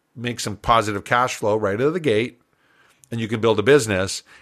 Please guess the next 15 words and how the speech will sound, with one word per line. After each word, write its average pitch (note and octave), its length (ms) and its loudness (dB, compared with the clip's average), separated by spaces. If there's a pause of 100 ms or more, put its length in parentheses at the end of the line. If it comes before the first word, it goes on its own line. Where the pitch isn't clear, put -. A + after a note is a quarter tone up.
And B2 140 0
then F3+ 120 0
you D#4+ 120 2
can F4+ 120 -2
sell G3+ 280 4
the D#3 100 0
lower C#3 240 6
ticket B2 320 -2
stuff A#2 300 0
to A#2+ 100 -4
support - 480 0
those A2+ 240 2
that A2 160 -4
can't B2 280 -4
afford A#2+ 680 2